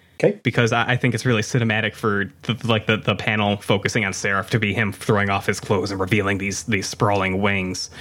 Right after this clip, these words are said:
Speaker 2: Can you describe that to me visually? 'Cause I don't think anyone here has seen you with your clothes off, Seth.
Speaker 1: <laughs> Thank God.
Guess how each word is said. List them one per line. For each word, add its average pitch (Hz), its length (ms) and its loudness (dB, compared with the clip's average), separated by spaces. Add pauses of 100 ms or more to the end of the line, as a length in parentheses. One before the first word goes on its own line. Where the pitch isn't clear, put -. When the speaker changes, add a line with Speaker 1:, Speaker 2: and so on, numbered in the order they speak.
(140)
Speaker 2:
Can 139 120 4
you 190 120 2
describe 170 380 -2
that 208 240 -2
to 202 100 -2
me 214 180 2
visually? 190 460 0
'Cause - 100 -6
I 139 60 0
don't 151 100 0
think 147 120 -2
anyone 147 280 0
here 117 240 0
has 95 100 0
seen 107 220 0
you 95 160 -2
with 98 160 -2
your 117 100 -4
clothes 104 240 2
off, 95 220 -2
Seth. 107 320 -4 (440)
Speaker 1:
<laughs> - 280 -2 (640)
Thank 151 280 0
God. 117 420 2